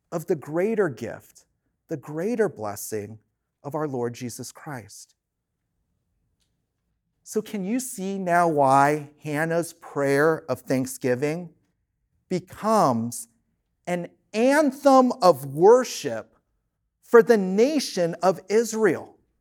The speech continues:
This prayer is recorded, ten full verses, not just one or two,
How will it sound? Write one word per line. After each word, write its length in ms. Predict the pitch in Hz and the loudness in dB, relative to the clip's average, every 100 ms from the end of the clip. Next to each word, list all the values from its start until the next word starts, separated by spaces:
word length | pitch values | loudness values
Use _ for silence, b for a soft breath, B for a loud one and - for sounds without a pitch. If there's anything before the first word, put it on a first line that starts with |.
| _ _ _ _ _ _ _ _ _ _ _ _ _ _ _ - | _ _ _ _ _ _ _ _ _ _ _ _ _ _ _ -16
This 500 | 127 180 320 320 - | 2 6 6 2 -6
prayer 540 | - - 262 254 226 | -10 6 10 10 8
is 240 | 185 180 - | 4 -4 -4
recorded, 800 | 170 - - 254 240 156 104 - _ _ - | -4 -4 4 8 8 8 0 -14 _ _ -20
ten 480 | - 233 294 349 311 | -6 0 2 0 -4
full 320 | - 339 320 | 2 6 6
verses, 720 | 262 302 302 - 160 117 - | 6 6 4 2 0 0 0
not 240 | 202 254 | 2 2
just 220 | 254 254 202 | 2 -2 0
one 360 | 202 226 226 | 2 2 2
or 120 | 220 | 0
two, 440 | 214 - 220 123 | -2 -2 0 0